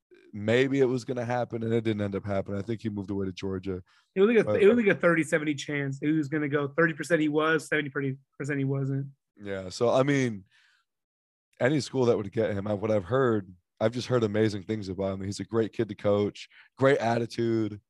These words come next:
Speaker 1: just really good. So Georgia is really happy to have one of Arizona small ball's finest.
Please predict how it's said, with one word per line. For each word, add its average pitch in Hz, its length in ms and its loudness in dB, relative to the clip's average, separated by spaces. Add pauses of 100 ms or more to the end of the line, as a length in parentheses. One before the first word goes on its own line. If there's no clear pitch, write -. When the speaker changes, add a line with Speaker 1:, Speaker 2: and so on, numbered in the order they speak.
(140)
Speaker 1:
just 123 180 -4
really 110 160 0
good. 101 300 -2
So 90 360 -8 (380)
Georgia 165 360 6
is 139 180 4
really 151 180 2
happy 131 340 -2
to 120 100 -4
have 110 340 0 (320)
one 120 140 0
of 117 80 4
Arizona 113 400 2
small 107 280 -2
ball's 101 220 -4
finest. 104 440 -8